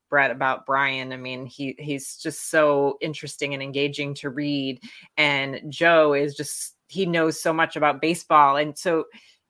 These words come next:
we're so diverse in, like, what everybody at Southside Sox brings to the table. Like, it's just a really cool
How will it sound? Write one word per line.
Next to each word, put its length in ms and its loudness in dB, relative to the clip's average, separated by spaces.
we're 260 0
so 280 6
diverse 600 2
in, 140 -6
like, 240 -2
what 240 0
everybody 840 -4
at 200 -8
Southside 380 -6
Sox 260 -4
brings 380 -10
to 100 -14
the 100 -8
table. 580 -4
Like, 320 -6
it's 300 -8
just 240 -8
a 40 -2
really 440 -4
cool 800 -4